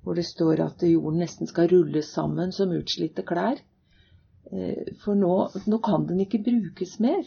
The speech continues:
og det er jo snakk om hele eksistensgrunnlaget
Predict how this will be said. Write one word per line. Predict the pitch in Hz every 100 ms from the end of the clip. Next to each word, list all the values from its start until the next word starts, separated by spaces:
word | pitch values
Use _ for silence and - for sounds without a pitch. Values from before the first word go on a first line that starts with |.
| - - _ _
og | 208
det | 214
er | 220
jo | -
snakk | 214 233
om | 240
hele | - 277 240 175 160 175
eksistensgrunnlaget | - 233 - - 170 160 160 - 196 208 214 226 226 226 330